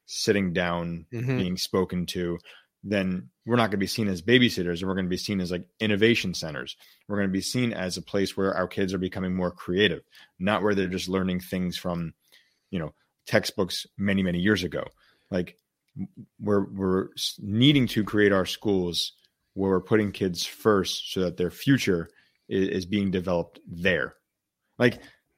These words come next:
Speaker 1: you know, we talk about this, um, you know, a, a different time. You know, if I knew what I knew now when I was in high school, like, I would have found science more interesting. I would have found some aspects of math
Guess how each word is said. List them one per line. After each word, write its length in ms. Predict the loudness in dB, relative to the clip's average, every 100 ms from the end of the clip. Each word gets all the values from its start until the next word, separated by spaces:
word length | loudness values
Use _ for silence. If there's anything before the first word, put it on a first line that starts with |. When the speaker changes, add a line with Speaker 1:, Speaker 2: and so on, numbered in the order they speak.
| _ -8
Speaker 1:
you 200 | -4 -2
know, 140 | -2
we 160 | 2 6
talk 160 | 8
about 160 | 8 6
this, 260 | 4 -4 -6
um, 540 | -4 -4 -4 -8 -16 -20 _ _ _ _ _ -4
you 60 |
know, 180 | -2 -2
a, 100 | -4
a 220 | -6 -4 -2
different 300 | -2 -2 -2
time. 320 | -2 -2 -6 -16 -20 _ _ _ _
You 80 | -4
know, 220 | -4 -6 _ _
if 120 | 0 4
I 100 | 6
knew 160 | 8
what 100 | 8
I 60 | 6
knew 280 | 4 0 -4 _ _ _
now 460 | -2 0 0 0 -4 _ _ _ _ _
when 140 | -4
I 60 | -2
was 120 | -2
in 60 | 0
high 160 | 0
school, 380 | 0 -2 -6 -6 -10 _ _ _ _ _ _
like, 220 | -6 -4
I 80 | 2
would 160 | 8 8
have 120 | 8
found 280 | 2 0 0
science 460 | 0 0 0 -4
more 140 | -4 -4
interesting. 400 | -4 -8 -10 -8
I 60 | 0
would 140 | 2
have 80 | 2
found 200 | 0 -4
some 140 | -4
aspects 320 | -4 -4 -6 -6
of 140 | -4
math 280 | -2 -2